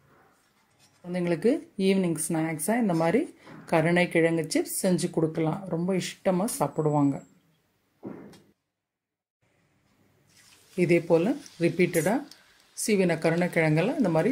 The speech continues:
chips போட்டு எடுத்துக்கலாம். இப்பயும் நீங்க நிறைய விருந்துங்கள்ல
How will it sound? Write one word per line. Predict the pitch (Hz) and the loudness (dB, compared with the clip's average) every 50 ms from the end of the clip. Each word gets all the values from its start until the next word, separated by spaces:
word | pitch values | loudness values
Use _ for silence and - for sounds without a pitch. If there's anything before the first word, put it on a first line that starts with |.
| 269 - - | -2 -4 -8
chips | 156 156 - - - - | -8 -6 -8 -8 -2 -2
போட்டு | 151 147 151 165 156 147 | -2 -2 0 0 0 0
எடுத்துக்கலாம். | 147 151 - 143 - 160 160 - - - - - - - - - - 196 190 | -2 -4 -8 -10 -6 -6 -6 -6 -10 -16 -20 -20 -20 -20 -20 -12 -8 -8 -6
இப்பயும் | 185 190 220 233 254 277 277 254 226 | -2 0 2 2 4 4 4 4 2
நீங்க | 190 180 180 170 160 | 2 0 0 0 2
நிறைய | 160 170 180 196 208 175 180 | 2 4 4 4 4 4 2
விருந்துங்கள்ல | 185 185 202 208 208 202 190 175 165 165 165 | 2 2 2 2 2 2 0 0 0 -2 -2